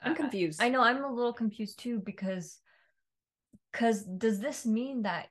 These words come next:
Speaker 2: each y-, channel has to put down who they're targeting, and based on who they're targeting, they have to apply,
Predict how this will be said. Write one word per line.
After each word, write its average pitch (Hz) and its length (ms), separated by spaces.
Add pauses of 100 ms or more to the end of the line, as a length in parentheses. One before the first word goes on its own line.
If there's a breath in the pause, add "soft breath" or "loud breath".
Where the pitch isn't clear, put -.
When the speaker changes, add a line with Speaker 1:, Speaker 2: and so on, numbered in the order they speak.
(140)
Speaker 2:
each 233 440
y-, 170 260
channel 202 580
has 185 280
to 190 80
put - 320
down 170 480 (420)
who 220 260
they're 180 160
targeting, 240 720
and 180 300
based 208 260
on 202 120
who 202 120
they're 185 140
targeting, 175 500
they 165 80
have 170 240
to 165 120
apply, - 360